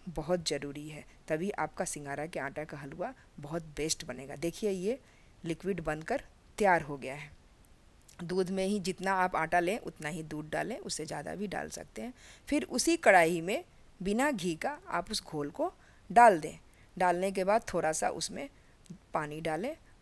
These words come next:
पानी से अच्छे से प्लेट को धो लें और उसमें फिर से डाल दें। ये एक चीज़ का ध्यान रखेंगे कि ये छोड़ना नहीं है, कंटिन्यू चलाना है।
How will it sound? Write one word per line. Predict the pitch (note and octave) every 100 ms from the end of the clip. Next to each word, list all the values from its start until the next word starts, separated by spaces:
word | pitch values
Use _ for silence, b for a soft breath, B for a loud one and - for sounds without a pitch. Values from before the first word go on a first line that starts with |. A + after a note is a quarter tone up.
| -
पानी | D#3 D#3+
से | D#3+
अच्छे | - D#3+ -
से | G3 E3
प्लेट | - D3 D3
को | -
धो | D3+ C#3+ D3
लें | G3+ D#4 b b b
और | E3+ B3+ - - - - - -
उसमें | - - B3
फिर | - D3+
से | - C#4+ D#4 - -
डाल | D#3 C#3+
दें। | C#3+ E3 - b b
ये | E3+ -
एक | A3+ C4
चीज़ | - A#3+ A3
का | -
ध्यान | B3 F3+ E3 F3+
रखेंगे | G3 E3 - E3 E3+ D4 - b b - -
कि | A3+ A#3 F4
ये | E3+ E3 A#3 D#4 - - - - -
छोड़ना | - F3 E3 G3+
नहीं | G3 E3+
है, | G#3
कंटिन्यू | C4 F3+ E3 F3 E3 G3 C4
चलाना | - D#3 D3 D3+
है। | E3 D3+